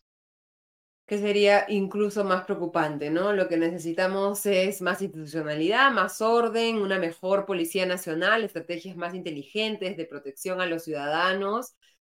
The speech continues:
y no simplemente que el Estado acepte que no puede hacer nada y que permita que la gente tome la, la, la, la ley y la vida de los demás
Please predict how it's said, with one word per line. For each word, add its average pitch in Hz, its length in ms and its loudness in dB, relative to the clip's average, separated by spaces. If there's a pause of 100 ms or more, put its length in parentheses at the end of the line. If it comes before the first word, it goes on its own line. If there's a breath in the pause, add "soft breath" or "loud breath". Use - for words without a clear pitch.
y 175 200 -4
no 185 560 0
simplemente 196 720 0
que 196 100 -2
el 165 80 0
Estado 185 360 2
acepte 196 460 -2
que 170 80 -4
no 165 120 -2
puede 190 160 2
hacer 196 220 -2
nada 202 640 2
y 165 280 -2
que 151 300 -2
permita 165 460 -2
que 175 80 -6
la 151 120 -8
gente 156 280 -12
tome 151 340 -6
la, 143 320 -6 (280)
la, 143 420 -8
la, 143 540 -10
la 151 180 -4
ley 175 420 0
y 220 100 0
la 170 120 4
vida 233 260 4
de 196 100 4
los 165 140 0
demás 160 520 -6